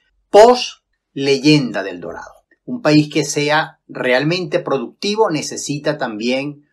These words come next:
unos productores que sean capaces de asumir el reto de cambiar su rol y su destino en función de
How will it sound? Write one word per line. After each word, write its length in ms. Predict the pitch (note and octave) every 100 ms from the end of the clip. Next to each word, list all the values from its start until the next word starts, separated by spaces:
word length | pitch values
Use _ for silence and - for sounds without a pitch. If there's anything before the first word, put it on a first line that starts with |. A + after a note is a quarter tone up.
| _ -
unos 320 | E3 F3 F3
productores 680 | - E3 A#2 - C#3+ D#3 D3+
que 120 | -
sean 560 | A#2 C#3+ D3 D#3 D3+ -
capaces 640 | - - - F#3+ - F#3+
de 120 | E3+
asumir 420 | D3+ - C3+ C3+ B2
el 100 | G#2
reto 480 | - D#3 D#3+ G3+ - _ _ -
de 160 | -
cambiar 640 | - A#2 G#2+ B2+ D3+ E3+ -
su 260 | - - C#3
rol 500 | A#2+ G#3+ C4+ C4+ -
y 140 | - F3
su 180 | - F3
destino 560 | D3+ - G3 C#3 F2+ _ _ _
en 220 | D3 B2+
función 800 | - A#2+ G#2 B2 B2 B2 C3 D3 _ _
de 640 | - B2 B2+ C3+ D3 -